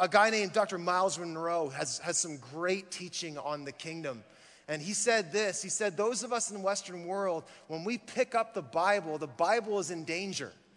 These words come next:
Now, he doesn't mean it's literally in danger. He means it's in danger because you and I are gonna do it wrong. We're gonna read it wrong. He says the Bible's in danger because we'll superimpose our Western democratic worldview on it. The kingdom is not a democracy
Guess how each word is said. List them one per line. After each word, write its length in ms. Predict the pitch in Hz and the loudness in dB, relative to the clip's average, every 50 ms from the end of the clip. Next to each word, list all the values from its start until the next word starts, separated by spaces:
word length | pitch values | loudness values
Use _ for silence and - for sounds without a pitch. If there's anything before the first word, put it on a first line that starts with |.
| _ _ _ _ _ _ _ _ _ - | _ _ _ _ _ _ _ _ _ -2
Now, 120 | 160 175 | 0 2
he 60 | 196 | 2
doesn't 200 | 214 220 202 214 | 2 0 0 -2
mean 140 | 202 208 208 | 0 0 0
it's 140 | 196 - - | -2 -2 -4
literally 500 | 135 151 180 196 196 196 190 180 170 160 | -4 -2 0 0 0 0 -2 -2 -4 -4
in 120 | 156 147 | -4 -4
danger. 360 | 127 143 135 135 143 143 160 165 | -4 -4 -4 -4 -6 -6 -8 -8
He 180 | 147 170 196 | -6 -6 -6
means 320 | 202 196 175 160 160 160 165 | -4 -4 -2 -4 -4 -4 -6
it's 140 | 165 - | -6 -6
in 120 | 170 160 151 | -8 -6 -2
danger 460 | 147 180 220 254 262 240 165 160 160 | 0 0 2 2 0 0 -2 -4 -4
because 360 | 160 165 156 - 165 143 139 | -6 -6 -4 -4 -4 -2 -2
you 120 | 185 208 - | -2 0 4
and 80 | 190 | 6
I 180 | 185 202 196 - - | 8 8 8 6 4
are 80 | 220 | 4
gonna 200 | 196 196 185 185 | 4 4 2 2
do 240 | 165 143 196 214 247 | 0 -4 -2 -2 0
it 80 | 220 196 | 0 2
wrong. 240 | 180 160 143 139 | 4 4 4 2
We're 80 | 139 156 | 0 -2
gonna 120 | 165 160 | -4 -2
read 160 | 156 190 214 196 | -2 -2 -2 -2
it 60 | 190 160 | -2 0
wrong. 260 | 156 143 123 117 117 - - - - - - - | 0 0 0 -2 -6 -10 -18 -20 -20 -16 -8 -4
He 100 | 196 190 | -4 0
says 240 | - - 233 202 | 2 4 4 4
the 80 | 170 214 | 2 0
Bible's 480 | 160 175 202 226 262 262 269 262 202 226 | 4 6 6 6 6 4 2 -2 -2 -2
in 100 | 214 196 | -2 0
danger 420 | 175 208 233 277 294 214 214 208 | 0 0 0 0 -2 -2 -4 -4
because 260 | 190 190 208 208 165 | -2 -2 -2 -2 -2
we'll 140 | 196 214 202 | -2 -2 0
superimpose 840 | - - - 277 285 - - 254 262 247 - - 214 208 208 196 | 0 0 0 -2 -6 -6 -4 -2 -2 -2 2 4 4 4 4 6
our 120 | 202 185 180 | 4 4 4
Western 560 | 170 170 190 220 226 - - - 247 247 233 | 4 4 2 2 2 0 -2 -4 -4 -4 0
democratic 640 | 202 208 202 190 180 - - 202 202 190 196 - - | 0 0 0 -2 -2 2 6 6 6 6 4 0 -4
worldview 460 | 160 180 190 202 185 147 170 165 151 | -4 -2 -2 -2 -2 -4 -6 -4 -2
on 180 | 135 120 110 98 | -2 -2 -2 -6
it. 120 | 98 - - _ _ _ _ _ _ _ _ - - _ - | -10 -14 -18 _ _ _ _ _ _ _ _ -20 -20 _ -4
The 100 | - 190 | -4 -4
kingdom 680 | 190 - - 220 277 302 294 220 180 165 185 214 254 330 - - - - - | -2 0 0 2 2 2 4 2 2 2 0 -4 -8 -14 -18 -20 -4 0 2
is 200 | 202 185 151 151 | 2 2 2 0
not 460 | 170 190 226 269 226 170 190 196 - - | 4 6 8 8 8 8 6 4 0 -4
a 60 | 185 | -6
democracy 920 | 156 170 180 175 185 233 262 - - 180 160 - - 156 170 196 208 233 | -4 -2 2 6 8 8 8 6 2 -4 -4 -4 -4 -4 -6 -8 -10 -12